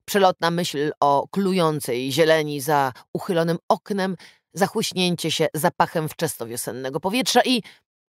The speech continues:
mogłam powtórzyć tym razem całkiem zgodnie z prawdą, nic nie wytrąci mnie z równowagi. Za drzwiami stała Olga. Jakaś taka, puh, powykrzywiana.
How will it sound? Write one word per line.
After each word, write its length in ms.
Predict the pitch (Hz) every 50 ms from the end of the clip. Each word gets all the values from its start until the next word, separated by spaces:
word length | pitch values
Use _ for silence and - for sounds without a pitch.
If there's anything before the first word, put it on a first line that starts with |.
| _ -
mogłam 300 | 160 156 143 151 139 131
powtórzyć 480 | 127 107 - - 180 156 151 - - -
tym 420 | - - 110 113 107 101 104 98 90
razem 300 | 101 113 110 127 143 147
całkiem 360 | - 170 165 131 156 160 160
zgodnie 300 | 151 151 165 147 147 143
z 60 | -
prawdą, 440 | - 180 175 175 156 156 160 156 156 - _ _ _ _ _ _ _ _ _ -
nic 480 | 143 143 156 196 226 - - - - -
nie 160 | 214 214 220
wytrąci 720 | 196 175 165 - _ - 127 123 117 120 120 - - - 196
mnie 240 | 214 226 240 247
z 80 | 226 214
równowagi. 760 | - 165 156 139 135 131 120 - - - _ _ _ _ _ _ _ _ _ _ _ _ _ _ _ _ _ _ _ _ - 175
Za 140 | 214 269
drzwiami 400 | 240 202 190 180 208 202 196 202
stała 280 | 180 - 165 135 151 147
Olga. 380 | - 127 117 123 - 98 82 80 - - _ _ _ _ _ _ _ _
Jakaś 380 | 143 165 208 - - 311 - -
taka, 460 | - 285 277 - - 302 311 311 311 - _
puh, 520 | - - - - 104 95 - - - _ _ _ _ _ -
powykrzywiana. 1080 | - 147 135 156 143 - - - - 180 165 156 127 - - - - - - - -